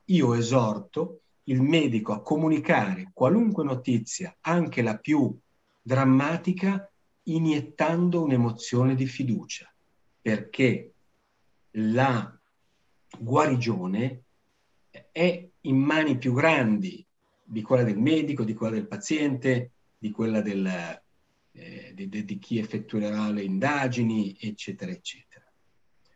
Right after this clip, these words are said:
Quindi, eh, lasciare sempre delle porte aperte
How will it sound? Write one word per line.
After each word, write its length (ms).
Quindi, 500
eh, 440
lasciare 600
sempre 560
delle 220
porte 380
aperte 800